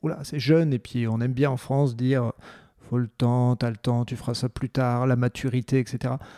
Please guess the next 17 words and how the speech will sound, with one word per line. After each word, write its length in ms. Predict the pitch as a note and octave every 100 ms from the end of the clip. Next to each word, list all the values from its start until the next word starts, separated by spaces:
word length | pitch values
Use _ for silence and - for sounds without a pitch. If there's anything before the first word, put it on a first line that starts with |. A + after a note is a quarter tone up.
| - - _ -
Justement, 480 | B2+ D#3 - D#3 C#3
qu'est-ce 200 | F3+ -
que 80 |
t'as 120 | F#3 F3+
envie 180 | C#3
de 60 | C3
dire 160 | D#3 C3+
par 140 | C3+
rapport 280 | A#2+ C#3+ C3+
au 80 | A#2
fait 200 | C#3 C3
d'avoir 300 | A#2+ A#2 G#2+
entrepris 600 | B2 C3+ - - B2+ - _ _ -
jeune ? 500 | A2+ C3 B2+ A2 A#2+
Euh, 480 | G#2+ G#2+ G#2 G2+ G#2
est-ce 140 | A2 -
que 360 | B2+ A#2+ A2+